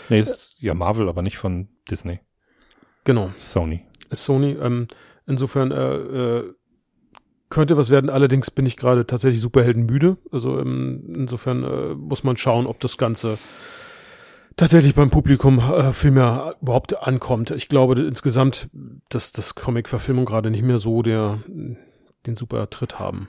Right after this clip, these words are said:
Speaker 1: Ja, und w-, warum sollte sich jemand für Craven the Hunter interessieren?
Speaker 2: Ja,
Speaker 1: Genauso
Speaker 2: d-
Speaker 1: wenig, genauso wie Miss Webb. Das
Speaker 2: Ja.
Speaker 1: ist die Miss Webb,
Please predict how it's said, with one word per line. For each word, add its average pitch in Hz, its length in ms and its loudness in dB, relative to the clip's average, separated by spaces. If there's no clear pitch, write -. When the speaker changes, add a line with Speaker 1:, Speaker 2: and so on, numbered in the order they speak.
Speaker 1:
Ja, 117 100 2
und 107 160 2
w-, 123 180 -6
warum 131 500 2
sollte 117 280 4
sich 117 180 -6
jemand 120 220 2
für 110 80 -6
Craven 120 420 2
the 113 60 4
Hunter 101 280 0
interessieren? 95 420 -2
Speaker 2:
Ja, 139 120 8
Speaker 1:
Genauso 117 220 4
Speaker 2:
d- 107 60 2
Speaker 1:
wenig, 113 380 2
genauso 120 380 2
wie 117 160 4
Miss 117 320 4
Webb. 113 280 2
Das - 100 -10
Speaker 2:
Ja. 151 80 4
Speaker 1:
ist 131 80 6
die 113 80 6
Miss 113 180 6
Webb, 117 240 4